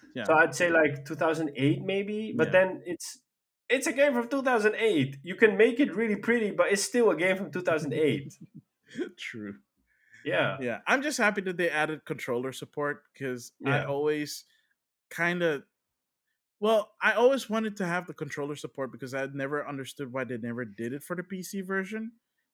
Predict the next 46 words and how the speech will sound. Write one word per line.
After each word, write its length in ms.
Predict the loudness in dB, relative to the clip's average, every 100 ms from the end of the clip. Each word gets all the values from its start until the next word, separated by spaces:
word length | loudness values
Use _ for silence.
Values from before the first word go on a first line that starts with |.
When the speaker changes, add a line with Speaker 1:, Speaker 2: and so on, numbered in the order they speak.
| -12
Speaker 1:
since 320 | -6 -4 -4
Speaker 2:
Yeah. 200 | -4 -4
Speaker 1:
they 140 | -2
built 400 | -4 -2 -4 -4
it 100 | -8
from 140 | -10 -8
the 80 | -6
ground 280 | -6 -4
up 220 | -6 -8 -12
for 260 | -6 -6
the, 140 | -6 -10 _ _ _ -10
the 180 | -8 -6
Xbox 420 | -10 -10 -14 -14
three 120 | -14 -14
sixty 380 | -14 -14 -16 -20
to 100 | -14
begin 300 | -12 -10 -10
with 180 | -10
in 120 | -10 -10
Unreal 320 | -8 -6 -6
Engine. 380 | -8 -12 -16 -20 _ _ _ _ _ _
Speaker 2:
Yeah. 320 | -4 -2 -2
Speaker 1:
Um, 220 | -6 -8 -12 _
maybe 440 | -8 -6 -4 -4 -4
it 120 | -4
was 240 | -4 -6
an 100 | -8 -10
engine-related 880 | -8 -6 -6 -6 -4 -4 -6 -6 -10 -12
issue 300 | -12 -10 -10
that 180 | -10 -12 _
did 140 | -10 -8
not 220 | -8 -10
allow 240 | -10 -10
them 200 | -10 -10 -12
to 80 | -12
do 180 | -12
so, 320 | -10 -10 -12 -14 _ _ _
but 100 | -4
now 160 | 2 2
it 60 |
has 340 | 4 4 4 0
it, 100 | -6
and 140 | -6
it's 160 | -8 -8
great, 400 | 0 2 2 -2 -10 _ _ _ _ _ _
except, 500 | -4 0 2 2 0